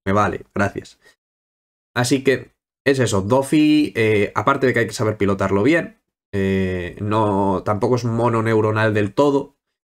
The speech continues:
sí que es bastante sencillo, no es el deck más difícil del juego,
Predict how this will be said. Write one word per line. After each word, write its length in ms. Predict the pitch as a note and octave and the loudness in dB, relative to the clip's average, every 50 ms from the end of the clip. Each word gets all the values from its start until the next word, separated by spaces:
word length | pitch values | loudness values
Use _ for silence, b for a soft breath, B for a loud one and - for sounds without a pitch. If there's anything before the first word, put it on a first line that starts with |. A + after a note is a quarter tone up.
| _ _ - | _ _ -4
sí 120 | - B2 | -4 0
que 80 | B2 C3+ | 0 0
es 40 | B2+ | 2
bastante 380 | C3 A#2+ A#2+ A#2+ A#2+ A#2 A#2+ | 2 0 0 -2 -2 -2 -4
sencillo, 600 | A2+ - A#2 A2+ A2 - D3 D3+ C#3 C#3 C#3 - - | -4 -4 -4 -6 0 0 0 2 2 0 -2 -2 -10
no 320 | - G#2+ G#2+ A2 A#2 A#2 A#2 | -8 -4 -2 0 0 2 2
es 180 | A2+ A2+ - | 0 0 0
el 120 | - G#2 A#2+ | 0 0 0
deck 160 | B2+ A#2+ A#2+ | 0 -2 0
más 160 | A2+ A#2 A#2 | -2 -2 0
difícil 340 | A2+ A#2+ A#2 A#2+ G#2+ - A2+ A2 | 0 0 -2 0 -2 0 2 2
del 120 | A2 G#2+ | 0 0
juego, 420 | G#2+ - C#3+ D3+ C#3+ C#3 D3+ D#3 | 0 0 0 2 2 0 -2 -6